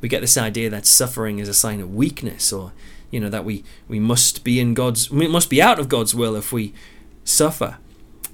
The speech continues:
You know, we, I think we've got a very weak theology of suffering. You know, one example you can see this is at work in, in, in, in healing. I wanna explore that for a second.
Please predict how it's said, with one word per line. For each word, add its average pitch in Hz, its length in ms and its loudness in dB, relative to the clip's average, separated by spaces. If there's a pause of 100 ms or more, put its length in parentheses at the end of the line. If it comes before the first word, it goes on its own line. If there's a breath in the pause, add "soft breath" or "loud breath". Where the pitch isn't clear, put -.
You 151 120 0
know, 135 80 4
we, 139 180 2 (160)
I 131 80 0
think 117 180 -4
we've 104 80 -2
got 113 120 0
a 104 80 0
very 127 320 2
weak 143 320 0
theology 135 580 0
of 98 80 -6
suffering. 160 560 0 (600 soft breath)
You 139 80 -4
know, 107 80 -4
one 180 160 2
example 139 360 2
you 117 140 -2
can 113 140 -6
see 123 240 2
this - 420 -2
is 120 160 -2
at 113 140 -4
work 107 320 -4 (240 loud breath)
in, 127 300 -2
in, 117 220 -4
in, 110 200 -8
in 117 240 -6 (180)
healing. 117 540 -2 (800)
I - 20 -8
wanna 113 140 -4
explore 117 360 0
that 110 160 -4
for - 120 -8
a - 20 -4
second. - 400 -6